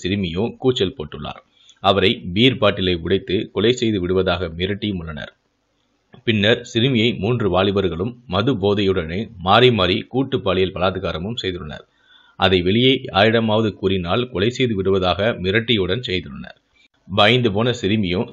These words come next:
சுடுகாட்டில் பிணத்தின் மீது போற்ற பயன்படுத்தக்கூடிய துணிகளை எடுத்து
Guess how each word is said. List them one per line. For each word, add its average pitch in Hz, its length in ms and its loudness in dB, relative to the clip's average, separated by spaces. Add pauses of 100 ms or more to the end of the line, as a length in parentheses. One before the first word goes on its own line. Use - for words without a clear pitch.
சுடுகாட்டில் 117 640 2
பிணத்தின் 127 420 0
மீது 110 240 0
போற்ற 98 340 -2
பயன்படுத்தக்கூடிய 95 800 0
துணிகளை 107 440 0
எடுத்து 90 460 -4